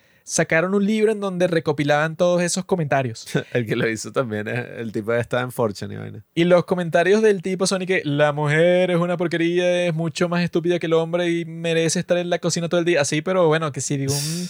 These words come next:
Speaker 2: <laughs>
Speaker 1: filósofo súper respetado. Y mientras veíamos todo eso,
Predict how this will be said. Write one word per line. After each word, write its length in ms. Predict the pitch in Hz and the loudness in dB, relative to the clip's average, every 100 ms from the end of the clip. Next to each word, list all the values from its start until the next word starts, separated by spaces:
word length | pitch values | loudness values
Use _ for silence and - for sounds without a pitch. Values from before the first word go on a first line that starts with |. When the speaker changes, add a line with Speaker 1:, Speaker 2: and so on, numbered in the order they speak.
| - | -12
Speaker 2:
<laughs> 180 | - _ | -20 _
Speaker 1:
filósofo 1000 | - 180 175 165 185 196 190 185 180 170 | -2 2 4 2 0 0 2 4 4 2
súper 540 | 151 - 185 180 180 170 | 2 0 0 2 0 -2
respetado. 800 | 175 175 170 165 190 175 175 240 _ _ - - _ _ | -2 -2 -2 0 4 6 4 0 _ _ -20 -20 _ _
Y 340 | 180 175 175 | 0 2 0
mientras 600 | 165 185 190 170 180 175 | -4 -2 -2 2 2 2
veíamos 400 | 170 175 202 240 | 0 0 0 -2
todo 220 | - 226 | 0 2
eso, 380 | 226 196 - 240 | 4 4 2 0